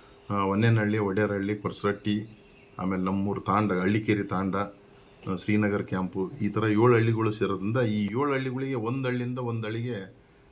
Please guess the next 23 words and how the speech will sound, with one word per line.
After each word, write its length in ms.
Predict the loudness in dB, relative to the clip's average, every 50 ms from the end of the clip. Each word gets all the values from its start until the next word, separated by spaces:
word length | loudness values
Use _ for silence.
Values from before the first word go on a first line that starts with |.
| -16 -14
ಆ, 220 | -10 -10 -8 -8
ಬಸ್ಸಿನ 360 | -6 -6 -6 -4 -4 -4 -4 -4
ಸಂಪರ್ಕ 440 | -4 -4 -6 -6 -6 -6 -6 -6
ಆಗಲಿ, 260 | -8 -8 -6 -6 -4 -4
ಯಾವುದೇ 260 | -4 -4 -6 -8 -8
ಸಂಪರ್ಕ 420 | -8 -10 -10 -8 -10 -10 -8 -8
ಆಗಲಿ 220 | -8 -8 -8 -8 -8
ಇರುವುದಿಲ್ಲ. 640 | -8 -6 -6 -4 -4 -6 -6 -6 -8 -8 -10 -12 -16 -20 -20 -20 -20 -20 -20 -20 -20 -20 -20 -8 -4
So, 160 | -2 -2 0
ಇಲ್ಲಿ 260 | -2 -2 -2 -2 -2 -2
ವಿಲೇಜ್ 280 | -2 -2 -2 -2 -2
ಅಕೌಂಟೆಂಟ್ 460 | -4 -4 -6 -6 -6 -4 -6 -4 -4
ಆಫೀಸ್ 380 | -4 -4 -4 -4 -6 -6 -2 -2
ಆದರೆ, 540 | -2 -2 0 0 -2 -2 -4 -6 -10 -14 -18 -20 -20 -20 -20 -20 -20 -20 -20 -12 -10
ಆ, 160 | -8 -6 -6
ಈ 140 | -6 -6 -6
ಸುತ್ತಮುತ್ತಲಿನ 560 | -8 -8 -8 -6 -6 -6 -4 -4 -4 -2 -2
ಏಳು 280 | -2 0 0 0 2 2
ಹಳ್ಳಿ 240 | 0 0 0 -2
ಜನಗಳಿಗೆ 460 | -2 -2 -4 -4 -4 -4 -6 -6 -6 -6
ಉಪಯೋಗ 440 | -6 -4 -4 -2 -2 -2 -2 -2
ಆಗುತ್ತೆ. 260 | -4 -6 -6 -6 -6 -6 -6 -8 -12 -20 -20 -20 -20 -20 -20 -20 -16 -10
So, 120 | -8 -6